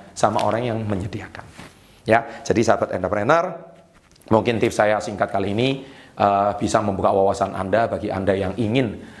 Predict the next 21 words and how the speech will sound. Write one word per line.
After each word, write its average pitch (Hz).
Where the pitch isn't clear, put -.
membutuhkan 98
bisnis, 117
ingin 110
membutuhkan 98
ide, 117
ya, 117
bagaimana 101
cara 104
membangun 92
sebuah -
bisnis, 104
sebuah 110
perusahaan 98
yang 90
besar. 147
Ya, 95
ini 110
saya 117
sudah -
bagikan 90
tipsnya. 92